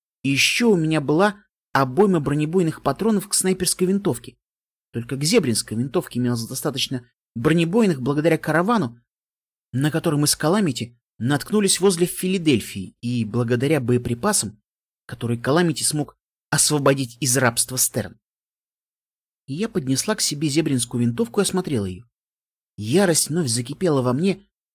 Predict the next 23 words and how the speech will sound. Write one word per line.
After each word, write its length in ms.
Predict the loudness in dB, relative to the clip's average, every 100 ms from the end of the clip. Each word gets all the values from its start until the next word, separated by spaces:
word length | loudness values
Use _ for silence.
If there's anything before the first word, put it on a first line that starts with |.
| _
вытесняя 500 | -6 -2 0 2 2
немую 320 | 2 2 0
боль. 300 | -2 -6 -10 _ _ _
Один 380 | -10 -6 -4 -4
раз 300 | -4 -8 -12 _ -10
я 220 | 2 6
уже 180 | 6 4
смогла 600 | 2 2 2 4 4 4
отгородиться 800 | 2 -4 -2 -2 -2 -4 -2 -4
от 100 | 0
ярости, 520 | 0 2 0 -8 -16 _ _ _ _ _
стараясь 400 | -10 -4 -2 -2
оставаться 420 | -2 -2 -2 -4
как 140 | -6 -6
минимум 320 | -2 -2 -6 _ _
здравомыслящей 960 | -4 0 4 6 6 4 2 2 2 0
и 140 | 0
не 120 | -2
позволив 540 | 0 -2 0 2 2 2
ей 160 | 0
замутить 500 | 2 2 2 0 -4
мой 140 | -2 0
разум. 360 | 0 -2 -8